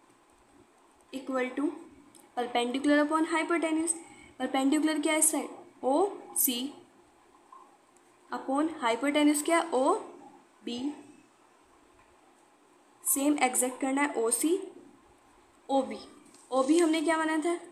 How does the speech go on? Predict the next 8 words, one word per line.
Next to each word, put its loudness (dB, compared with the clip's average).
ओ 2
बी 4
सेम 2
है 0
यही, -2
डी, 2
interplanar -2
spacing, -2